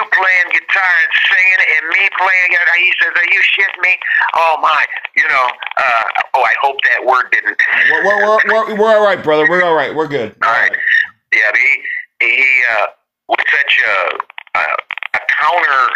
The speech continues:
Speaker 1: than with the, you know, on stage, he looked very, uh, yeah, almost surreal because of the way he dressed and his motions and the energy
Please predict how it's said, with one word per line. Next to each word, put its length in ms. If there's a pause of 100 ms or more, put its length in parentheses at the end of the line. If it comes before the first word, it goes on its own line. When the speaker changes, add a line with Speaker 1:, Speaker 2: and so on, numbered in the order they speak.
(100)
Speaker 1:
than 140 (180)
with 120
the, 100 (120)
you 100
know, 120
on 80 (140)
stage, 360
he 140
looked 280
very, 960 (280)
uh, 140 (720)
yeah, 260 (800)
almost 320 (300)
surreal 680
because 320
of 80
the 160
way 160
he 80
dressed 320
and 160
his 160
motions 480 (480)
and 80
the 140 (260)
energy 400